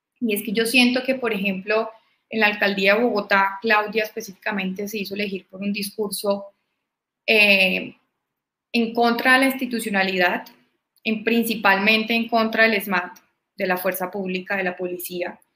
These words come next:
Su discurso era desmantelar y desmontar el smat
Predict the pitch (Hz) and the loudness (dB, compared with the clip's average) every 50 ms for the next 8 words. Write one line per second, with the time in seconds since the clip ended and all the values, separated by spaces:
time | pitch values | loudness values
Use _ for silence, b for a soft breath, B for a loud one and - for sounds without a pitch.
0 | _ _ _ _ _ - - 220 202 190 - - 208 196 196 - 214 214 214 214 | _ _ _ _ _ -4 -2 0 0 0 -2 -2 -4 -4 -2 2 4 6 6 8
1 | 208 214 208 208 208 208 - 202 226 220 214 214 214 208 196 196 196 - 185 180 | 8 8 8 8 6 4 2 4 4 4 4 4 2 2 2 0 0 -2 0 2
2 | 190 196 214 214 220 226 214 208 196 196 185 185 180 180 - 220 220 220 220 220 | 4 4 4 4 4 2 0 -2 -2 -4 -6 -8 -8 -2 4 6 8 8 6 6
3 | - - - - 214 208 196 185 190 196 196 185 185 185 185 | 2 -4 -10 -12 -8 -6 -6 -6 -4 -2 0 2 2 0 -2